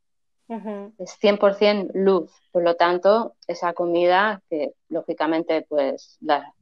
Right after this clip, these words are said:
Speaker 2: las frutas y las verduras son sádvicas y no les han tirado componentes químicos, <laughs> pues,
Speaker 1: Ujú.
Speaker 2: si han nacido en la naturaleza libres y con amor,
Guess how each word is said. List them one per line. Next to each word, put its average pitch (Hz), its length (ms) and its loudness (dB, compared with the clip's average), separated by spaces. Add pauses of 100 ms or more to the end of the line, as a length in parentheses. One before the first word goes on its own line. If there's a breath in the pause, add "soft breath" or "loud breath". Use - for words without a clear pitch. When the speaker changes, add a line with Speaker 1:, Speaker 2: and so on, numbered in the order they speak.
(420)
Speaker 2:
las 151 260 0
frutas 175 420 0
y - 80 0
las 147 200 4
verduras 147 480 4
son 156 240 -2
sádvicas 151 680 -2
y 151 80 -6
no 143 140 0
les 143 320 -2
han 143 160 -4
tirado 139 580 2 (280)
componentes 156 680 2
químicos, 220 680 4
<laughs> 262 600 -12
pues, 208 520 8
Speaker 1:
Ujú. 247 120 -8 (460)
Speaker 2:
si - 120 2
han 202 180 4
nacido 214 680 4 (120)
en 185 600 -2
la 175 120 0
naturaleza 170 800 0
libres 156 680 -4
y 143 540 -6
con 147 160 -6
amor, 185 380 2